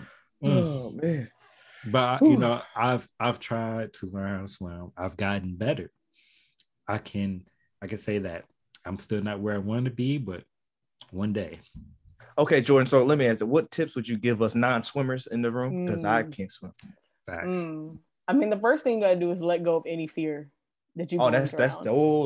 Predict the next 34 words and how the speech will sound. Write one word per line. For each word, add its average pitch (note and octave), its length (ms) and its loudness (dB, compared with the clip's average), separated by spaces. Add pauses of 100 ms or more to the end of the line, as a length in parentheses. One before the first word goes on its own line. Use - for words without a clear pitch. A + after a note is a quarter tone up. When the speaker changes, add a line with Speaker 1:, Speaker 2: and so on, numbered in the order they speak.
Speaker 3:
And G#3 160 6
that's A3 160 8
Speaker 2:
Lord, - 20 0
Speaker 3:
the G#3+ 60 6
Speaker 2:
that's F#3+ 40 4
Speaker 3:
hardest G#3+ 300 6
Speaker 2:
tough. - 80 -4
Speaker 3:
part. F#3 320 4
I F#3+ 100 8
always A#3 280 8
tell A3 180 8
people, G#3 440 8 (200)
Speaker 2:
<laughs> - 200 2
Speaker 3:
I A3 120 6
tell A3+ 240 6
people, G3 340 2
like, E3+ 240 0
people G3 240 2
ask F3 320 -2
me, E3+ 100 -4
"Oh, F3+ 120 4
can F#3 140 -2
you F3 100 0
teach F#3 280 -6
me?" D3 240 -8 (220)
It's A3+ 160 6
harder G3+ 320 4
to F3 100 2
teach F#3 260 -4
an E3 100 -4
adult E3 300 0
how F3 100 2
to E3 100 2
swim G3 400 -2